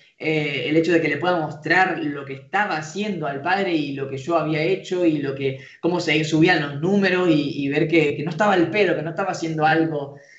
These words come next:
Al, al final después creo que tenía, tenía que hacer algo,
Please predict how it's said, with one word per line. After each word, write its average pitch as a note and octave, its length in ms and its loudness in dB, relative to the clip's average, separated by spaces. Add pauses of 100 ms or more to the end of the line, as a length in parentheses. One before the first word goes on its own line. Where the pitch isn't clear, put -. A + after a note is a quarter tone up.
(180)
Al, D#3+ 240 0
al D#3+ 120 0
final F#3+ 200 0
después G#3 220 -2
creo A3 160 0
que F3 80 0
tenía, E3 760 -2
tenía D3+ 540 -6
que C3+ 80 -12
hacer C#3+ 240 -6
algo, E3+ 340 2